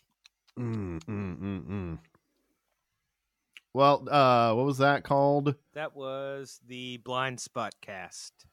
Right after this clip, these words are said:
Speaker 1: The Blind Spot Cast. Kinda got away from us there.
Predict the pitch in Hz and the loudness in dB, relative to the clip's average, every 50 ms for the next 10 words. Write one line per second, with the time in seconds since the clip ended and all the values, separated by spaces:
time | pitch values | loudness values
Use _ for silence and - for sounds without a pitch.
0 | _ _ _ _ _ _ _ _ _ _ - 113 131 123 104 - 123 127 139 139 | _ _ _ _ _ _ _ _ _ _ -8 -6 -6 -6 -4 -4 -2 0 2 4
1 | 143 147 143 147 147 147 147 143 131 - - - - - - 117 120 120 - - | 4 6 6 6 6 4 4 2 0 -2 -8 -8 -4 2 4 4 4 4 0 -2
2 | - - 113 95 90 87 82 80 80 78 73 67 67 - - - - - - _ | -6 -6 -4 -2 -2 -2 -4 -6 -8 -10 -10 -12 -14 -16 -18 -20 -20 -20 -20 _
3 | _ _ _ _ _ _ _ _ _ _ _ _ _ _ _ _ _ _ _ _ | _ _ _ _ _ _ _ _ _ _ _ _ _ _ _ _ _ _ _ _
4 | _ _ _ _ _ _ _ _ _ _ _ _ _ _ _ _ _ _ _ _ | _ _ _ _ _ _ _ _ _ _ _ _ _ _ _ _ _ _ _ _
5 | _ _ - - 147 143 131 127 143 135 131 131 151 151 147 110 113 110 101 95 | _ _ 0 2 4 4 6 8 8 8 8 8 8 8 8 6 4 0 0 -2
6 | 90 95 101 98 92 82 80 80 80 80 | -2 0 0 2 2 2 0 -2 -4 -6